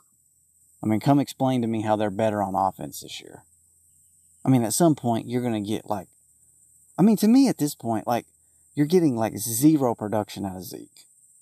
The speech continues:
I mean, as soon as it is, like, financially viable to cut Zeke, I would fucking do it. Absolutely as soon. And they probably should have tore the Band-Aid off and just paid his ass and, uh, thanks for the, and just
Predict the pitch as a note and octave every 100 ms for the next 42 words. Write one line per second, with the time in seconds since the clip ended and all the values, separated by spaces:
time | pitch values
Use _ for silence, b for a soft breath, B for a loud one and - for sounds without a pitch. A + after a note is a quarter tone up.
0 | _ _ _ _ _ _ - B2 C3 B2
1 | A#2+ - - G#3 F3 A#2+ G#2 A2 G#2+ G#2+
2 | G2 G#2 G#2 - A#2 G#2 A2 A#2 - A2
3 | G2 G#2+ G#2+ G2+ G2+ - G#2 - B2+ A2+
4 | B2+ B2 B2 - G2+ G2 - G2+ - D2
5 | C#2 - _ _ _ _ _ _ _ _
6 | _ _ C3 C#3 - A#2+ A2 G2+ G2 -
7 | - C2 - _ _ - A2+ G#2+ - D3+
8 | D3 B2 A#2 G#2+ A2+ G#2+ G2 G#2 G#2 F#2+
9 | C2+ C2+ C2+ - - _ _ _ _ _
10 | _ _ _ - G#2 F#2 - B2 C3 C3+
11 | B2+ B2+ B2+ A#2+ - _ - G#2+ G#2 G2
12 | - G2+ G2 - A2 A2 A2 G2+ _ _
13 | A2+ G#2 G#2+